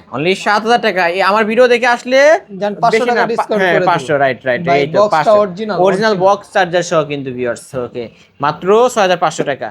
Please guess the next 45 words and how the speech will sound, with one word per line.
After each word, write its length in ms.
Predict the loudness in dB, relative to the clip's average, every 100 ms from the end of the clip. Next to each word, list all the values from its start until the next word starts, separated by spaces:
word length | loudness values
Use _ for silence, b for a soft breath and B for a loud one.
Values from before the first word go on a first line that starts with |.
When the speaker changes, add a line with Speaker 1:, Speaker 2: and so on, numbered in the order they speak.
| -12
Speaker 2:
হ্যাঁ। 220 | -14 -14 -4
Speaker 1:
তারপরে? 440 | -2 0 0 0 -2 0
Speaker 2:
তারপরে 380 | 0 2 0 2
ভাই, 160 | 2
Realme-র 480 | 2 2 2 2 2
আরেকটা 300 | 2 2 0
ডিভাইস, 280 | -4 -2 -2 -4
Realme 420 | 0 0 2 -2 -6 -10 -14
Speaker 1:
ভি 160 | -6 -2
থার্টি 240 | 2 2 4
ফাইভ 180 | 2 0
জি। 140 | -2 -4
Speaker 2:
ফাইভ 180 | -4 -6
জি। 160 | -10 -20
Speaker 1:
হুম। 500 | -20 _ _ _ -4
Speaker 2:
এটা 100 | 0
কিন্তু 200 | 0 0
ফাইভ 200 | 0 0
জি 100 | -2 -6
ডিভাইস, 300 | -4 -4 -4
আট 160 | -2 -2
দুইশো 300 | -4 -10 -8
ছাপ্পান্ন 460 | -2 -2 0 -2 -2
টাইপ 240 | 0 2 0
সি 100 | -4 -8
পোর্ট, 240 | -4 -4 -2
পাঁচ 160 | -4
হাজার 220 | -2 -2 -2
এমএএইচ 220 | -2 -4
এর 100 | -6
বিগ 200 | -6 -8
ব্যাটারি, 300 | -6 -4 -4 -2
সাইড 260 | -2 -2 0
মাউন্ট 240 | -2 -2 -2
ফিঙ্গার। 460 | -2 -2 0 2
আজকের 380 | 4 2 -2 -8
ভিডিওতে 380 | -6 -6 -6 -6
ভালো 340 | -4 0 0 0
যারা 300 | -2 0 2
গেমিং 240 | 0 -6 -4
করবেন, 240 | -6 -4 -4
তারা 160 | 0
এই 120 | 0 -2
ফোনটা 280 | -6 -6
দেখবেন। 300 | -6 -6 -10